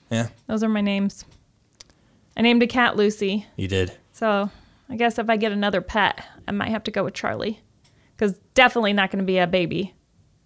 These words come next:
Speaker 2: Definitely not.
Speaker 1: Right,
Speaker 2: Don't
Speaker 1: right.
Speaker 2: even give me that look.
Speaker 1: Yep. Nope. That's,
Speaker 2: Definitely not
Speaker 1: you're right.
Speaker 2: happening. Yeah. Oh, I got some bad news this weekend.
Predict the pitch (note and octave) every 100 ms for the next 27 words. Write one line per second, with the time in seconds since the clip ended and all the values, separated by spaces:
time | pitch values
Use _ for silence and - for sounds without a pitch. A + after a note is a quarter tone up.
0 | _ _ _ _ _ _ _ _ A#3 G#3+
1 | G3+ F#3+ - F#3+ F3+ E3+ E3+ - - -
2 | G3+ G3+ F#3+ F#3 F3+ F3+ F3+ F3+ F3 F3+
3 | - - - - - A2+ B2 C3 - -
4 | - A2 C3+ G#2+ C#3 D3 - A#2 A3+ A3
5 | - _ _ _ _ _ _ - - _
6 | - - _ B3 A3 G3 F#3+ F#3+ - D#4
7 | C#4+ A#3+ B3+ C4+ D4+ D4 D4+ A#3 G#3+ F#3
8 | G3+ A3+ G#3+ G3+ - F#3+ F#3 G3+ F#3+ G#3+